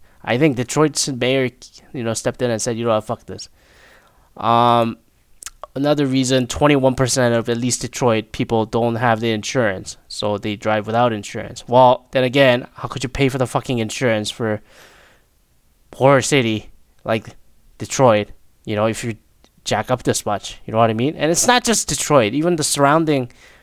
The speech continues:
whatchamacallit, the suburbs, you know, like Troy, Rochester, Royal Oak,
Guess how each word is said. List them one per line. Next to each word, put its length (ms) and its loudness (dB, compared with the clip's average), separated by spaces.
whatchamacallit, 920 0
the 100 -2
suburbs, 800 2
you 80 -8
know, 160 2
like 260 0
Troy, 640 4
Rochester, 760 0
Royal 340 4
Oak, 400 0